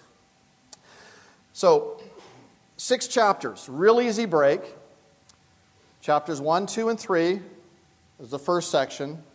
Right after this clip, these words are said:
Chapters four, five, and six, the second section. So it's split right down the middle. Real easy to, uh, to work on this book. The first three chapters are doctrinal.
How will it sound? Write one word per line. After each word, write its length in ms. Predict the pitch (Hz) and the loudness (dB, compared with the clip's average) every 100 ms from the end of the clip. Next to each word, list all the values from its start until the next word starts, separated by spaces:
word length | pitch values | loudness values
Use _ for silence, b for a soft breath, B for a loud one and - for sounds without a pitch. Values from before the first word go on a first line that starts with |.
| - | -10
Chapters 280 | 117 143 | -10 -10
four, 220 | - 135 139 | -8 -6 -4
five, 260 | 139 131 | -2 -2
and 80 | 135 | -4
six, 300 | 131 120 - | -8 -8 -8
the 80 | 123 | -10
second 320 | - 151 131 | -4 -4 -4
section. 320 | - 104 - - | -12 -14 -16 -12
So 200 | - 117 | -8 -8
it's 160 | - | -10
split 300 | - - 147 | -14 -4 -4
right 240 | 120 135 139 | -2 -6 -4
down 180 | 143 | -6
the 60 | 139 | -6
middle. 260 | 131 101 87 | -8 -10 -14
Real 300 | 117 147 180 | -8 -2 0
easy 300 | 165 135 131 - B B _ | 0 -4 -8 -12 B B _
to, 300 | - 131 120 | -6 -4 -4
uh, 240 | 123 117 127 | -6 -8 -10
to 160 | - 123 | -8 -8
work 220 | 123 131 | -6 -6
on 100 | 131 | -6
this 140 | 123 120 | -8 -10
book. 320 | 110 90 - _ _ _ b b b b b - | -14 -16 -20 _ _ _ b b b b b -6
The 100 | 285 | -6
first 420 | - 254 285 - | 2 2 2 -4
three 200 | 233 226 | -4 -4
chapters 800 | 226 180 147 - 143 147 147 - - _ | -2 0 0 -2 -4 -4 -8 -18 -20 _
are 160 | 160 147 | -4 -4
doctrinal. 680 | 135 147 151 - 135 107 | -2 -2 -4 -10 -10 -10